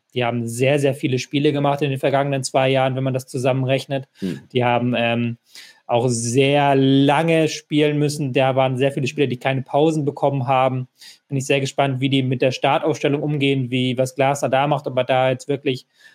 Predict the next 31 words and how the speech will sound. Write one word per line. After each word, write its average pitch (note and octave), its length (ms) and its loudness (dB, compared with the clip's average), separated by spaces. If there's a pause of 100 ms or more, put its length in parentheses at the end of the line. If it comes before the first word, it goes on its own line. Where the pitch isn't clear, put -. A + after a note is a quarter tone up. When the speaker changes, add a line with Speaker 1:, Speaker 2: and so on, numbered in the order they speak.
(120)
Speaker 1:
alles C3 400 -2
gibt, E3+ 340 -2 (320)
ähm, C3 320 0
wie C3+ 80 0
die C#3 80 0
Mannschaft D3 320 0
das C3 80 -2
danach C#3+ 240 0
auf C#3+ 140 2
dem C3+ 160 -2
Platz D#3 340 -2
umsetzt D3+ 580 -2
auch. D3 340 2
Und C#3 420 -2
Freiburg C#3+ 380 0
ist - 100 -10
ja C#3 120 2
auch C3 100 0
immer C#3 140 0
so C3+ 120 -2
ein C#3 60 -4
unangenehmer, C#3+ 640 0
bissiger C3+ 380 0
Gegner. B2 400 -2
Also A2 240 -4
da C3+ 220 2
bin C#3 180 0
ich C3 140 -4
sehr, C3+ 220 2
sehr C#3 140 2
gespannt, C3+ 540 -2